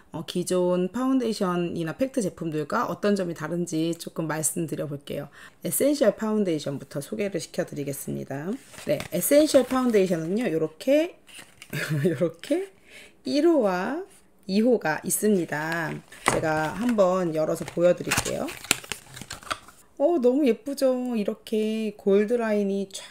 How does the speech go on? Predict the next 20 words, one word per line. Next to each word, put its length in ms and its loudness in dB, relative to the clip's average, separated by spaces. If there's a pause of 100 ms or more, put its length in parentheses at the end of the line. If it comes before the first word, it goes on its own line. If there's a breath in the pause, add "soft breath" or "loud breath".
(160)
테두리에 420 -6
있고요. 480 -2 (280 loud breath)
저희 260 2
쿠션 420 2
파운데이션도 760 2
약간 240 -2
이렇게 160 -6
생겼는데 360 -4
쿠션 300 -2
파운데이션 500 -2
더 100 -8
두껍고 840 -2 (360 loud breath)
에센셜 920 0
파운데이션이 560 -2
조금 220 -4
더 60 2
얇아요. 460 0
요건 240 -2
일 180 0
호입니다. 760 -2